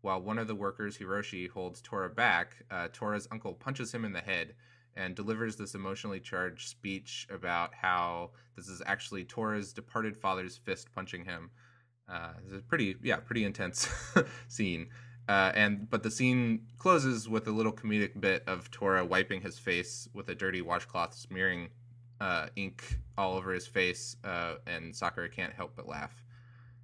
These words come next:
Uh, the next morning, Sakura finds a note, which I think, uh, perfectly exemplifies the, these characters, uh, of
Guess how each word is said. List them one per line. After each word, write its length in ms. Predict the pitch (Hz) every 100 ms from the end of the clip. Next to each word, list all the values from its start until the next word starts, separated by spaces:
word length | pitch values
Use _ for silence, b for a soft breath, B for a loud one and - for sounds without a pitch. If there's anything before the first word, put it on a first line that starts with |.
| - 95
Uh, 200 | 87 82
the 120 | 95
next 240 | 110 120
morning, 440 | 110 110 107 117 165 B B B B
Sakura 540 | - 107 107 110 110
finds 640 | - 98 98 98 101 104 -
a 120 | 104
note, 420 | 98 98 87 - -
which 300 | 98 90 -
I 100 | 117
think, 320 | 135 117 104 - - -
uh, 540 | 101 92 90 90 90 - -
perfectly 500 | 147 139 127 110 101
exemplifies 800 | 90 101 101 101 98 90 85 -
the, 260 | 95 90 87 -
these 240 | 95 90 - - - -
characters, 560 | 107 101 95 87 - - -
uh, 240 | 98 87 87
of 200 | 92 87